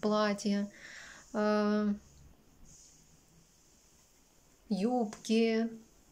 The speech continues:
То есть я штаны тоже ношу до-, э, частенько, но, э, стараюсь все-таки, м, по большей части одевать, э,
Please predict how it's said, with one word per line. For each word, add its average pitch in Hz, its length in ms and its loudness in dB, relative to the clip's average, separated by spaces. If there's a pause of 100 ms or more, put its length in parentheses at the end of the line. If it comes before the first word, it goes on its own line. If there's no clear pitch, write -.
(300)
То 226 100 4
есть 226 200 -2
я 240 280 0
штаны 220 360 2
тоже 226 220 2
ношу 214 360 2
до-, 202 160 2
э, - 460 -2
частенько, 240 600 0
но, 220 400 2 (800)
э, 220 540 2
стараюсь 247 840 2
все-таки, 233 680 2 (840)
м, 208 280 2 (120)
по 220 100 2
большей 233 360 0
части 233 340 -2
одевать, 214 600 0
э, 202 400 0